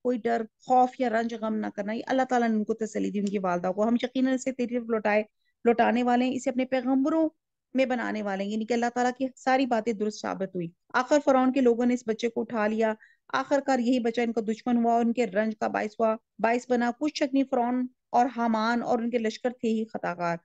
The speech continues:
फ़िरौन की बीवी ने कहा, "ये तो मेरी और तेरी आंखों की ठंडक है, इसे कत्ल ना करो।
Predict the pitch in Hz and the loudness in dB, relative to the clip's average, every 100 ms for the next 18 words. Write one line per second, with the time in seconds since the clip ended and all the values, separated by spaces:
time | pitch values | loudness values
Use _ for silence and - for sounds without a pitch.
0 | _ _ _ 254 262 262 240 254 254 254 | _ _ _ 4 6 4 0 0 0 0
1 | 247 254 254 233 240 247 226 175 - _ | 0 0 0 -2 -2 -2 -4 -6 -10 _
2 | 240 254 277 269 247 233 254 262 220 214 | 2 4 2 2 -2 -2 -4 -2 -4 -4
3 | 247 240 254 233 220 233 247 - 240 262 | -4 -4 -4 -2 0 0 -2 -6 -6 -6
4 | 226 220 220 202 196 202 190 185 170 | -4 -2 0 -2 -4 -6 -6 -6 -6